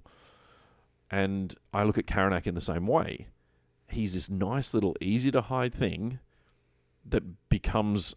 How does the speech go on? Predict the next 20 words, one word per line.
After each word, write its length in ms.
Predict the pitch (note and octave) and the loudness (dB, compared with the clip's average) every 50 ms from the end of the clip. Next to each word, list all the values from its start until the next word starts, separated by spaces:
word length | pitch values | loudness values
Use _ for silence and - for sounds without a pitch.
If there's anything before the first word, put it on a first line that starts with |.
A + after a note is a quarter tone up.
| - | -2
a, 80 | - F#2+ - _ - - - - - _ _ - | -4 -4 -4 _ -16 -20 -20 -20 -20 _ _ -8
a 60 | - | -2
screening 480 | - - - - A2 A2 A2+ A2+ A2 A2 | 0 0 0 2 2 2 2 2 2 2
unit, 240 | A2 A2+ A2 - - | 4 4 4 4 2
an 80 | F#2 | 0
extra 300 | F2+ F2 - - - F2+ | -2 -2 -2 -4 -6 -6
drop. 600 | D2 - - A2+ A#2+ B2 A#2 A2 G#2 D#2+ - - - - - - - | -6 -6 -2 0 2 4 4 4 4 4 4 4 4 4 2 -6 -6
He 100 | A2+ F#2 | -6 -6
can 420 | - E2+ E2 F2 D#2+ E2 F#2 - - - - - - - | -6 -6 -8 -8 -8 -10 -12 -12 -16 -20 -20 -20 -16 -10
do 220 | F#2 - A2 G2+ | -2 2 2 4
little 340 | F#2 F#2 G2 A2 - - A2 | 4 4 2 2 2 0 0
things, 600 | F#2 - F#2+ D2 C#2 D#2+ A#2 D3 - - - - _ _ - _ _ _ _ _ _ _ _ _ _ _ _ _ _ _ _ - | 0 0 -2 -2 -2 -4 -4 -2 -2 -4 -6 -6 _ _ -20 _ _ _ _ _ _ _ _ _ _ _ _ _ _ _ _ 6
but 120 | - A2 | 6 6
he 100 | A2+ A2 | 6 2
becomes 460 | G2 G2+ - - A#2 G#2+ A2 A#2 G2 | 2 2 2 2 0 2 2 2 4
that 180 | - G#2 - - | 2 2 4 4
character 360 | - A2 G#2 A2 A2 - G#2+ | 4 6 6 4 4 6 6
where 140 | G2 F#2 F#2 | 6 8 6
you 80 | F#2 F#2 | 6 6
go, 340 | F2 G2 F2+ F2 F2 E2 | 6 6 6 6 4 4